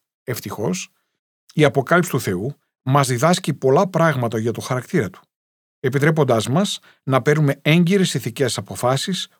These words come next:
που αντικατοπτρίζουν αυτό το πρότυπο. Έτσι, ενώ επιμένουμε ότι ο ίδιος ο Θεός είναι το απόλυτο πρότυπό μας, ωστόσο, θα πρέπει να βασιστούμε στην αποκάλυψη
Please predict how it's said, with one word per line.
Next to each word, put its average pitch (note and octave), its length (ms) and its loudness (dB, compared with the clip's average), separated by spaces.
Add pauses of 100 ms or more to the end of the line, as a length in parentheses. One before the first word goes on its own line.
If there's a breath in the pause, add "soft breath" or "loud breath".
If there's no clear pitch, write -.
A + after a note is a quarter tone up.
που - 100 0
αντικατοπτρίζουν B2+ 840 0
αυτό A#2+ 240 -4
το G2 120 -4
πρότυπο. - 480 -4 (800)
Έτσι, D#3+ 560 0
ενώ C#3+ 180 2
επιμένουμε D#3+ 680 2 (280)
ότι B2+ 240 0
ο - 20 0
ίδιος G3 300 0
ο C#3+ 60 0
Θεός A#2 460 -2
είναι C3+ 180 0
το A#2+ 120 -8
απόλυτο D3 340 0
πρότυπό A#2+ 400 -4
μας, F#2+ 400 -8 (280)
ωστόσο, B2+ 600 -2 (520)
θα C#3+ 200 0
πρέπει D3+ 400 2
να D3 140 2
βασιστούμε C#3 640 2
στην B2+ 220 -2
αποκάλυψη B2 800 0